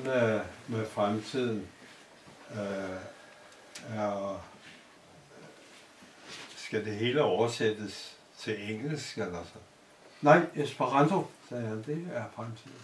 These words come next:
Det kom sådan hurtigt. Det var han ikke i tvivl om.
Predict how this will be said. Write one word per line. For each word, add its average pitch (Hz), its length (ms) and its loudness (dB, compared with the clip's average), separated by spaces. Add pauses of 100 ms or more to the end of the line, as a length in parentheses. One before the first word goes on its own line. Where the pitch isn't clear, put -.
Det 143 180 -6
kom 120 260 -4
sådan 104 380 -8 (380)
hurtigt. 113 340 -8 (2000)
Det 156 120 0
var 151 140 4
han 110 100 0
ikke 113 220 -4
i - 40 -8 (140)
tvivl 104 260 -8
om. 87 140 -16